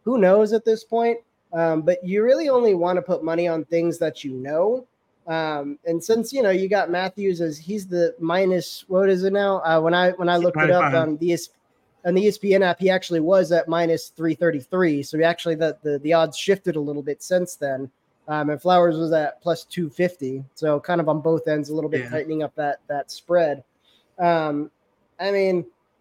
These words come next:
Speaker 1: I think Flowers will probably wanna stand and trade on the front end, which, of course, Matthews will oblige.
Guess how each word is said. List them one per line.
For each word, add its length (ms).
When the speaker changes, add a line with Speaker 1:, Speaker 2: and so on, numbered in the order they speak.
Speaker 1:
I 60
think 280
Flowers 460
will 100
probably 460
wanna 180
stand 260
and 100
trade 200
on 100
the 80
front 300
end, 260
which, 280
of 160
course, 260
Matthews 400
will 140
oblige. 640